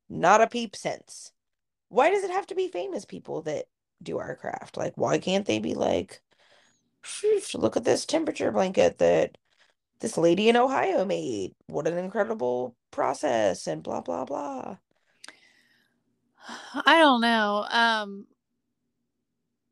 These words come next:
Speaker 2: the, I saw a, uh, thing on Facebook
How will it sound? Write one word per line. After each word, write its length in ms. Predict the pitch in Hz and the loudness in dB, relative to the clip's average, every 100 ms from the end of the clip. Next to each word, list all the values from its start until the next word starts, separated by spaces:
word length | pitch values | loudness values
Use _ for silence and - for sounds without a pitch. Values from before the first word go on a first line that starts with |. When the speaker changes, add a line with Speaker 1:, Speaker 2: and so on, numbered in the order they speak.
| 311 208 | -20 -8
Speaker 2:
the, 600 | 240 233 214 202 - - _ _ _ _ _ _ _ _ _ _ _ _ _ _ _ _ - | -2 0 0 -2 -6 -12 _ _ _ _ _ _ _ _ _ _ _ _ _ _ _ _ 0
I 220 | 240 269 | 2 2
saw 400 | - 269 247 226 | -2 -2 0 0
a, 280 | 214 208 208 | -2 -2 -4
uh, 280 | 196 196 202 | -6 -8 -10
thing 260 | 240 233 | -12 -10
on 160 | 214 202 | -10 -6
Facebook 420 | 247 240 - | -8 -8 -8